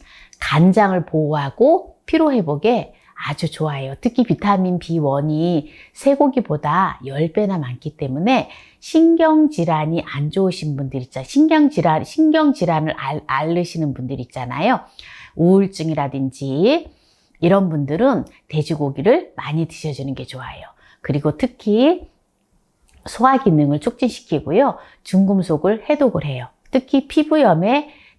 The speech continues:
치료 효과에 아주 좋습니다. 아, 그리고 그래서, 어, 아이들이, <laughs> 아이들이 또는 우리가 안심하고,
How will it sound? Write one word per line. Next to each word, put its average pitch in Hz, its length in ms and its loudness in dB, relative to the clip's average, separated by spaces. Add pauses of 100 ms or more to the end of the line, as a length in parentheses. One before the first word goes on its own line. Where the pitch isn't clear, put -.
치료 302 340 0
효과에 214 580 0
아주 147 260 -10
좋습니다. 143 720 -6 (360)
아, 135 200 -4
그리고 156 720 0 (540)
그래서, 180 800 4 (440)
어, 151 240 4
아이들이, 175 840 4 (440)
<laughs> - 340 -8
아이들이 175 800 2 (240)
또는 269 220 4
우리가 196 640 2
안심하고, 214 1200 0